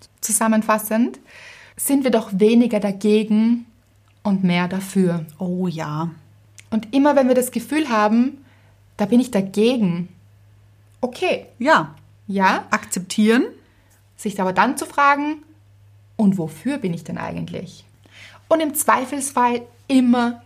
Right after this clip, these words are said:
Speaker 1: Liebe rausschicken. Ganz ehrlich, das ist eigentlich immer die Antwort. Selbst dann, wenn es uns komisch vorkommt.
Speaker 2: Mhm.
Speaker 1: Aber es wird so viel mehr helfen, als wenn wir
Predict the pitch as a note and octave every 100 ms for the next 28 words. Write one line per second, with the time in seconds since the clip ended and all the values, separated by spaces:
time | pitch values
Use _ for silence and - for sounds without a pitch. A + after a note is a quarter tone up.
0 | - G3 A3 A3+ F3 E3+ D#3+ - F#3 G3
1 | F#3+ G#3+ A3 F#3+ G#3+ G#3+ G#3+ A3+ A3+ -
2 | - _ _ _ _ - G#3 A#3 A3 -
3 | G#3+ A3 G#3+ F#3+ G3+ G3+ G3 G3 - -
4 | - _ - - B3 A#3+ - A3 B3+ E4+
5 | A3 A3 G#3+ G#3+ - - A#3+ F3 - E3
6 | D#3+ F3+ F#3+ B3+ G#3 G3 G3+ G3 - _
7 | _ _ _ _ _ _ - G3+ G3+ G#3+
8 | G#3 G#3 - _ _ _ _ _ - G#3
9 | - A#3 - B3+ B3 B3+ A3+ A3+ G3 A3
10 | A#3+ B3 G3+ G#3+ A#3 G#3 G3+ G3+ G3+ G#3
11 | G#3 G#3